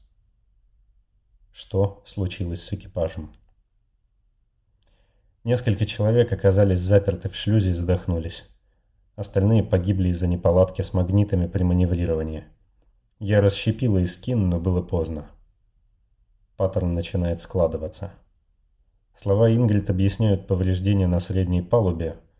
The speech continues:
и выключенный спаймскейп. Все Искины – не единый искусственный разум, а скорее коллективное сознание, состоящее из нескольких когнитивных ядер. На Фукуде их восемь.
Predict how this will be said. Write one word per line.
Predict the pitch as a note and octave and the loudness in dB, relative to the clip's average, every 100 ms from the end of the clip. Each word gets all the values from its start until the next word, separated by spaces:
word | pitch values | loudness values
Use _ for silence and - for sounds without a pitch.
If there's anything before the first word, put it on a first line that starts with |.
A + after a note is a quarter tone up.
| _ _ - | _ _ -10
и | F#2 | -4
выключенный | F#2+ F#2 F2+ - F2+ | -4 -2 -4 -2 -2
спаймскейп. | F2 - F2 E2+ - F#2+ D#2 - - _ _ _ _ _ _ _ _ _ | -2 -4 -4 -6 -8 -10 -10 -14 -20 _ _ _ _ _ _ _ _ _
Все | - - B2+ | -14 -6 -2
Искины – | G2 - C3+ B2 F2 F2 - | -2 -4 -2 0 0 -4 -2
не | G2+ G2+ | 2 2
единый | G#2 C3+ G2+ F2 | 2 2 4 2
искусственный | - F#2+ - F#2+ F2 | 0 -6 -4 -2 0
разум, | F2 G2+ F2 E2 | 4 4 2 -4
а | D#2+ | -4
скорее | - F2+ F#2 F2 | -2 0 2 0
коллективное | F#2+ F2+ - F#2+ F2 E2+ | 0 -2 -2 -2 0 -2
сознание, | - F2+ G2+ G2+ D#2+ C#2+ - - _ _ _ | 0 0 2 2 0 -8 -16 -20 _ _ _
состоящее | - F#2+ - F2 E2+ - F2+ | -10 -6 -2 -2 -2 -4 -2
из | F2+ | 2
нескольких | G2 - G2+ G#2+ - | 2 2 -4 -4 -4
когнитивных | G2+ F2 F2 F2 F2 E2+ - | -4 0 -2 -2 -4 -4 -2
ядер. | F2+ D#2 D#2 - _ _ _ _ _ _ _ - | -2 -2 -4 -12 _ _ _ _ _ _ _ -6
На | F#2+ | -6
Фукуде | - F#2 A#2+ C3 F2+ D2 - _ - | -4 -6 -4 -2 -2 -4 -14 _ -12
их | A#2+ G2 | -10 -2
восемь. | F#2+ - - E2 | -2 -2 -8 -12